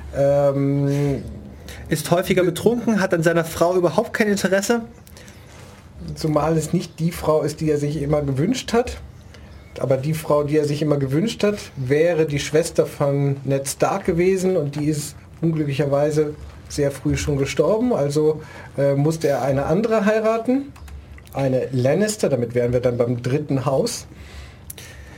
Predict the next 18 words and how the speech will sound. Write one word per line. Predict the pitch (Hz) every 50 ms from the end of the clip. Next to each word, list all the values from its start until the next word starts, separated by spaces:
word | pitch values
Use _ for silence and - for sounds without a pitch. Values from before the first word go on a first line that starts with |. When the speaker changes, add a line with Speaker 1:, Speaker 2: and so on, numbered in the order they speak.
| - - - - - - - - -
Speaker 2:
Und | 123 - 175 185 175 175
mit | 170 180 175 175
der | 180 180 185
Speaker 1:
Baratheon | 170 156 165 160 165 175 180 175 180 185 190 196 190
Speaker 2:
gemeinsam | 165 -
Speaker 1:
und, | 165 165 165 160 160 156 -
äh, | 147 147 147 147 147
Lannister, | 139 147 156 170 185 175 - - 170 165 160 160
äh, | 151 147 147 143
sind | 139 139 147 160 160 165
also | 143 139 135
zwei | 135 - - 147 135
Häuser, | - 151 147 139 139
die | 131
miteinander | 131 131 127 131 135 139 135 131 127 131
vereinigt | - - 135 - - 131 139 175 190 190 -
sind | - - 208 220 226 220
und | - - 143 139